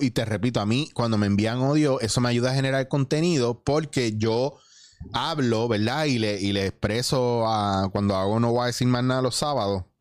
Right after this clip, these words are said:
hablo sobre las conductas que hay detrás de eso. Y entonces, y me pongo como si la persona con quien yo estoy hablando es ella, ¿verdad? Y, y digo por qué está mal y por qué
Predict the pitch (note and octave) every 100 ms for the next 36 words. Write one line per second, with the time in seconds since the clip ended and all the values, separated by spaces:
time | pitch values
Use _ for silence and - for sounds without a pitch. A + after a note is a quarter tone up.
0 | _ _ _ _ _ _ - - - D3
1 | D3 B2 A#2+ G#2+ G#2 G2 - G2 F#2+ C3+
2 | - B2 - G2 F#2+ G#2 A#2 B2 A#2+ A2+
3 | B2 C#3 A2 F#2+ - - - - - -
4 | G#2+ G#2+ B2 C3 A#2 G#2+ B2+ E3+ D3+ B2
5 | A2+ G#2+ A#2 G#2+ G#2 G#2+ - A#2 B2 B2+
6 | D3 C#3+ D#3 D3 D3 C#3+ - D3+ D3 D#3+
7 | D#3 C3 C3+ A2+ G2+ F#2 F#2 G2 B2+ C#3+
8 | A#2+ G#2 G2 G2+ G#2 G2 B2+ C#3 G#2 G#2
9 | G2 G#2 - B2+ C3+ D#3+ C#3 A2 G#2+ G2
10 | - A2 B2 C3